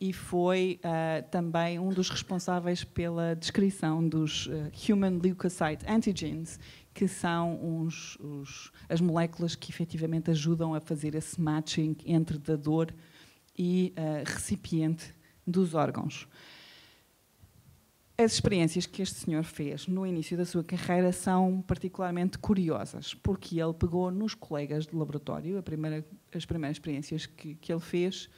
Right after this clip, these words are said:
ah, não seriam possíveis de se fazer agora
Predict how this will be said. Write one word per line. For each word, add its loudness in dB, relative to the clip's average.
ah, -2
não -4
seriam -4
possíveis -6
de -20
se -14
fazer -6
agora -6